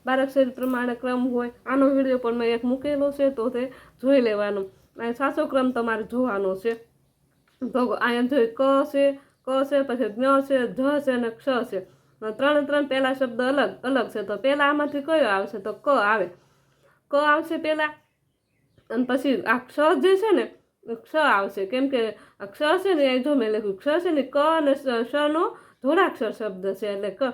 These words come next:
આ ક્ષ છે એ ક પછી તરત જ આવે, અને ક પ-, કસમ, પછી ક્ષત્રિય આવશે, પછી જ આવશે, અને પછી જ્ઞ.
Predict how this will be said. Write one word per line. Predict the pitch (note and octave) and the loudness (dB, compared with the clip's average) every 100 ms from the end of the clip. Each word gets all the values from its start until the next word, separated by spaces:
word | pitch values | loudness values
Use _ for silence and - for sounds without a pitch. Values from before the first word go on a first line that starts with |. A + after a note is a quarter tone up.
| - _ - | -6 _ -10
આ | A3 | -10
ક્ષ | A3 - | -6 0
છે | D4 F4+ E4+ | 2 2 0
એ | E4+ D#4+ | 0 0
ક | F4 F4+ F4+ | 2 2 2
પછી | D#4 C4+ | -2 -2
તરત | D#4 D#4+ D#4 | 0 0 0
જ | G#3+ F#3+ | -2 -2
આવે, | F#3+ G3 F#3+ - - - | -2 -4 -6 -14 -20 -18
અને | G3+ G#3 A3+ A3+ A3+ G#3+ _ _ - | -12 -4 0 0 0 -6 _ _ -12
ક | G#3 G#3 C#4 D#4 D#4+ D#4+ | -8 2 4 4 0 -6
પ-, | A#3+ G#3+ G3+ | -6 -4 -6
કસમ, | - C#4 F4+ F4+ F4 | -4 -4 0 2 2
પછી | - A#3+ | -2 -4
ક્ષત્રિય | A#3 - D4 D4+ E4 E4+ | -4 -4 -4 -2 -2 0
આવશે, | D#4+ D#4+ D#4+ D#4+ - - | 0 0 -4 -8 -10 -12
પછી | B3 B3+ A#3+ | -8 -4 -4
જ | F3 | 0
આવશે, | C#4+ D#4 G3+ F#3 F#3+ F#3 - _ _ - | 2 2 0 -2 -6 -10 -10 _ _ -10
અને | A3 | -8
પછી | A3+ B3 | -4 -2
જ્ઞ. | A3 | 0